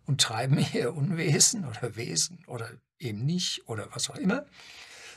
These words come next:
ne? Und da fiel zum Beispiel Kanada sehr unangenehm auf, die fünfzig Prozent dieser Kandidaten in ihrem Kabinett, in ihrer Regierung mit drin haben. Und wie die sich in den letzten Jahren aufgeführt haben, das war schon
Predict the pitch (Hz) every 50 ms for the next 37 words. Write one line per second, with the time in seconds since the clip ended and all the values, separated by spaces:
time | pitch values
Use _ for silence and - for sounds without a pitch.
0 | - _ _ - 139 143 156 156 - - _ - - - - - 139 135 135 135
1 | 135 - - - 131 147 - - - 196 196 180 - 160 160 - 165 139 - -
2 | 190 175 143 - - - - - 139 147 156 196 170 156 151 139 131 127 120 117
3 | 123 135 120 117 147 190 - - - - _ - - - - - - - - -
4 | 139 135 - 170 185 180 - 190 175 - 151 139 - - 151 165 180 - - -
5 | - - - 151 139 143 147 139 135 131 135 - - - 143 131 131 110 - 107
6 | 107 123 - - 190 180 196 214 202 - _ _ _ _ _ - - 143 - -
7 | 139 131 131 127 - 123 113 120 113 110 135 160 - 180 156 139 135 131 135 127
8 | 127 135 123 131 139 135 113 107 107 - 113 120 135 139 139 139 - 196 220 277
9 | 339 - - - - - - - - - - - - - - - - - - _
10 | - - 156 139 143 147 143 143 143 135 - - - - - - _ - 143 135
11 | 117 160 170 165 175 143 - - - - - - - 143 139 131 131 143 - -
12 | - 135 120 120 127 139 113 113 - - - - - - 156 156 - 131 - -
13 | 143 131 123 - 120 - - - - - - - 170 185 185 156 131 107 101